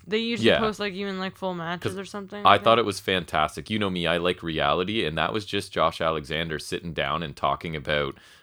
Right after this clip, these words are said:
Speaker 2: like, his life and getting to this point, and I thought it was great. So I would say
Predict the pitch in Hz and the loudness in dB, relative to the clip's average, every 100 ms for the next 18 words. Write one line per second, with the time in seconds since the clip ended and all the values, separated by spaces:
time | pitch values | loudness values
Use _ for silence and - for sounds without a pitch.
0 | - 78 78 - 85 80 73 76 - 71 | -4 -2 -2 -2 -2 0 0 0 -2 -8
1 | 73 76 71 87 71 - - 76 87 78 | -4 -6 -6 -6 -8 -8 -8 -6 -6 -2
2 | 80 90 80 65 65 71 65 64 - 71 | -2 2 0 -2 -6 -10 -10 -8 -6 0
3 | 78 90 82 95 82 | 2 0 -2 -2 -2